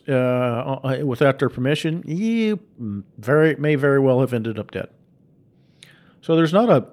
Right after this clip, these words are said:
a vacuum of power. It's just that somebody else will fill that power vacuum. So, "Well, that can't happen in the United States." Oh, it already has. You, I mean, you've been to the inner cities. You've heard this, or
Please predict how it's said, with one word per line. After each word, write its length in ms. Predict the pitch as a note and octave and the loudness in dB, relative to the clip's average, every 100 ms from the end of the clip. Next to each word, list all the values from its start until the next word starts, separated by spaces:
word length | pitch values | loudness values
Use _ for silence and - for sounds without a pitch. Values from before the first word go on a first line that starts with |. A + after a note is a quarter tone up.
| C3+ | -4
a 60 | |
vacuum 640 | A#2+ A2 C#3 F3+ - C3+ F#2 | -2 0 2 2 0 -4 -4
of 160 | A#2+ | -10
power. 360 | - G2 - - | -8 -10 -10 -8
It's 140 | C3 - | -8 -4
just 240 | D3+ - | -2 0
that 240 | B2+ A2+ - _ _ - | 0 -2 -6 _ _ -8
somebody 340 | - C3+ A#2+ | -2 0 0
else 180 | A2 - | -2 -4
will 80 | A2 | -12
fill 200 | A2+ G2+ | -10 -10
that 180 | F#2+ | -10
power 200 | - D#3+ | -10 -12
vacuum. 360 | - - - - _ _ _ _ _ _ _ _ _ _ _ _ _ _ _ _ _ _ - - - _ _ _ _ _ _ _ _ _ _ _ _ _ _ _ _ _ _ | -12 -16 -20 -20 _ _ _ _ _ _ _ _ _ _ _ _ _ _ _ _ _ _ -20 -20 -20 _ _ _ _ _ _ _ _ _ _ _ _ _ _ _ _ _ _
So, 120 | - | -6
"Well, 180 | B2 D3 | 0 2
that 140 | D#3+ D#3+ | 2 2
can't 200 | E3+ D3 | 0 2
happen 240 | D#3+ D3+ | 0 2
in 60 | D3+ | 0
the 40 | |
United 120 | D#3 | 0
States." 240 | C#3 C3+ - | -2 -4 0
Oh, 140 | F3+ | 2
it 60 | G#3 | 4
already 260 | F#3+ G3 F3 | 4 4 2
has. 560 | F#3+ F#3 B2 - - | 0 0 -4 -8 -10
You, 180 | C#3+ D3+ | -4 -2
I 80 | D#3 | 0
mean, 140 | E3+ | 2
you've 140 | F3+ E3+ | 0 4
been 180 | F3 F#3 | 4 4
to 80 | |
the 100 | F3 | 2
inner 180 | D3+ C#3 | 0 -2
cities. 340 | A#2 A#2 C3+ C#3+ | -2 -4 -4 -4
You've 120 | D3 | -2
heard 180 | E3+ D3 | -2 -2
this, 200 | B2+ - | -4 -4
or 180 | A#2+ | -4